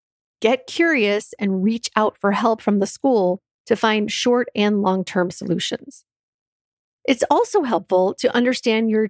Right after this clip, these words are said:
child's unique temperament, as I've talked about in episode one hundred ninety-one. Sanguines, like my daughter Marissa, will probably be excited to see friends and teachers, but struggle to focus, stay organized, and start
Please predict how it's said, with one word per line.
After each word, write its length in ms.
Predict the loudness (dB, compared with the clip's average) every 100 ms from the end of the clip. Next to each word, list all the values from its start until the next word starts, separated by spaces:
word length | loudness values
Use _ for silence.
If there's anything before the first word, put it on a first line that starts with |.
| -4
child's 480 | -2 2 2 0 0
unique 420 | 2 2 0 -4
temperament, 600 | -2 -2 0 -2 -2 -6 -2
as 180 | 0 2
I've 140 | 0
talked 300 | 0 -2 0
about 280 | 0 0 0
in 120 | -2
episode 480 | -4 -6 -2 0 0
one 240 | 0 0
hundred 340 | 0 0 0 -2
ninety-one. 720 | -2 0 0 0 0 0 -6 -14 _ _ _ _ _ _ _ _
Sanguines, 720 | 0 2 2 2 2 0 0
like 200 | 0 0
my 100 | 0
daughter 300 | 0 0 0
Marissa, 540 | -2 -2 -4 -2 -2 -4 _ _
will 120 | -2 -2
probably 460 | 0 0 2 2
be 140 | 2 -2
excited 460 | -2 -2 0 0
to 80 | -2
see 180 | -2 -4
friends 460 | 0 0 2 2
and 160 | -2 -4
teachers, 560 | -2 0 0 0 -2 -8 _ _ _ -4
but 160 | -2
struggle 400 | 0 0 2 0
to 320 | -2 0 0
focus, 680 | 0 0 0 2 0 -2 -12 _ -10
stay 220 | -2 -2
organized, 720 | 0 0 0 0 0 -2 -6 _ _ _ -4
and 300 | -2 -2 -4
start 460 | -2 0 0 -2